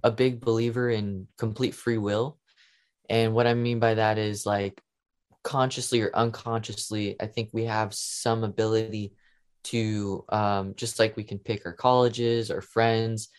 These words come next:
I think we can have some say on, you know, what type of experience would we like to experience. Like, it's not, um,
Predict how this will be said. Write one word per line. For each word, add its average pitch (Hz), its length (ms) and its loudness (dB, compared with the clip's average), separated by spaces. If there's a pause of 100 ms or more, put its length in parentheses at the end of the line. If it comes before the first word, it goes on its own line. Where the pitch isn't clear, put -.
(400)
I 113 60 0
think 117 200 -2
we 120 100 -6
can 117 120 -6
have 107 140 0
some 101 160 -6
say 110 340 4
on, 98 460 0 (480)
you 113 120 -2
know, 98 140 0
what 104 300 0
type 127 280 0
of 113 140 4
experience 110 680 -2
would 101 100 -4
we 117 180 -2
like 104 320 0
to 92 140 -6
experience. - 680 -12
Like, 98 200 -2
it's - 160 -6
not, 117 340 2 (680)
um, 104 600 2